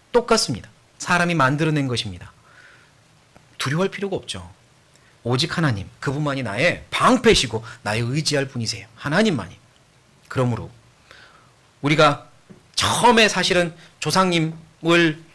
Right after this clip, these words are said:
기억하고 그 함께 가족들이 모여서 그 뜻을 같이 기억하고 가-, 가족들의 화합의 기회로 삼는 그런 많은 예식들 중에 뭐 조상님을 모시는 제사,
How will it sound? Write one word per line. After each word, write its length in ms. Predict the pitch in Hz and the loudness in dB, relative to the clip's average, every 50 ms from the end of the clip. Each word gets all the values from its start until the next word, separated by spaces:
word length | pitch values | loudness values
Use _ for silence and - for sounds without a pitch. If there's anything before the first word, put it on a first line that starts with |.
| _ _ _ _ _ _ - | _ _ _ _ _ _ -4
기억하고 760 | - - 165 185 185 185 - 151 165 160 185 226 269 - - _ _ _ _ _ - | 2 4 6 4 4 4 0 0 0 2 2 0 -2 -4 -10 _ _ _ _ _ -4
그 280 | 220 226 220 - - _ _ - | -2 -2 -2 -4 -12 _ _ -6
함께 480 | - - 247 226 - - 208 190 - - | -2 0 0 2 4 6 6 6 4 2
가족들이 420 | - 165 180 196 170 196 180 175 | 2 2 2 2 2 2 2 2
모여서 560 | 156 147 147 147 147 - 180 196 226 - - - _ | 2 4 4 2 4 4 2 2 2 -2 -8 -10 _
그 200 | - 196 190 190 | 0 0 0 2
뜻을 420 | - 233 - 226 220 226 220 220 - - _ | 0 2 4 4 4 2 0 -4 -12 -12 _
같이 320 | - 165 160 160 - 170 | -4 -2 0 2 2 0
기억하고 520 | 160 - 151 151 147 147 - 151 135 127 135 | 2 4 2 2 2 2 0 -2 0 -2 -2
가-, 140 | - - - _ _ - - - _ | -6 -10 -14 _ _ -18 -18 -16 _
가족들의 380 | - 143 139 156 - 160 151 143 | -8 -6 -6 -4 -4 -4 -6 -2
화합의 420 | - 202 208 220 226 196 208 202 | 0 2 4 4 4 4 4 2
기회로 300 | 202 170 160 160 156 156 | 2 2 2 4 4 2
삼는 420 | 151 - 151 151 139 117 113 117 113 - - - - - | 2 2 0 0 0 -2 -4 -6 -8 -14 -20 -20 -20 -10
그런 200 | - 127 139 143 | -6 -4 -2 0
많은 360 | 139 120 127 151 180 208 226 214 - - - | 2 2 2 4 2 0 -2 -6 -12 -6 0
예식들 440 | 135 156 165 - - - 156 151 135 | 2 2 2 2 0 -2 -2 -2 -2
중에 360 | 131 131 151 214 269 - - _ _ _ _ _ _ _ _ _ _ | 0 0 0 0 -2 -4 -10 _ _ _ _ _ _ _ _ _ _
뭐 180 | - 131 127 - | -4 -4 -2 -2
조상님을 640 | - 135 143 165 160 156 151 143 139 139 139 - - | -2 -2 0 0 2 2 2 2 2 0 0 -4 -4
모시는 340 | 135 139 139 147 147 143 131 | -4 -2 0 0 -2 -2 -2
제사, 420 | - 131 131 131 123 110 110 104 | -2 0 0 0 -2 -2 -4 -6